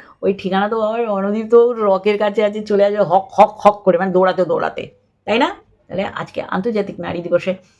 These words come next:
এই দুটো নারীকে নিয়েই বললাম। একটা হচ্ছে পেতনি, মানে সীমার কথা, আর একটা হচ্ছে আমাদের ক্যাথা। আর ক্যাথার সাথে যে নারীরা যুক্ত আছে, তার মা,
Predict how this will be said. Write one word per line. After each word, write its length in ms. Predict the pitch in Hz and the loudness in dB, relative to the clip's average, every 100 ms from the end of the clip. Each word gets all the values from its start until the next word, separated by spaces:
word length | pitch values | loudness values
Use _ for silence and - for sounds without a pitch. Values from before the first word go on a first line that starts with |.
| _ _ _ _ - | _ _ _ _ -14
এই 100 | 165 | -8
দুটো 220 | 180 180 | -4 -2
নারীকে 340 | 160 160 160 | -2 -4 -4
নিয়েই 180 | 175 180 | -2 -2
বললাম। 360 | 165 165 196 240 _ | -2 -4 -4 -8 _
একটা 280 | 156 - 170 | -14 -8 -6
হচ্ছে 220 | 175 175 | -6 -10
পেতনি, 640 | - 190 190 247 320 453 - _ | -2 -2 -2 -4 -4 -6 -20 _
মানে 220 | 208 180 | -8 -8
সীমার 300 | - 185 180 | -6 -4 -2
কথা, 240 | 185 196 277 - _ _ _ _ - | -2 -4 -6 -10 _ _ _ _ -2
আর 140 | 180 | 0
একটা 120 | 185 | 0
হচ্ছে 160 | 185 190 | -2 -2
আমাদের 200 | 175 170 | -2 -2
ক্যাথা। 320 | 180 180 175 170 _ _ _ _ | -2 -2 -6 -12 _ _ _ _
আর 60 | 147 - | -12 -4
ক্যাথার 260 | 196 220 | -2 -2
সাথে 280 | 208 190 196 | -4 -4 -4
যে 160 | 185 175 | -4 -2
নারীরা 380 | 165 170 180 | -2 0 0
যুক্ত 340 | 170 170 - 175 | 0 -4 -4 -2
আছে, 180 | 175 185 | -2 -4
তার 200 | 170 160 | -6 -4
মা, 300 | 156 165 | -4 -4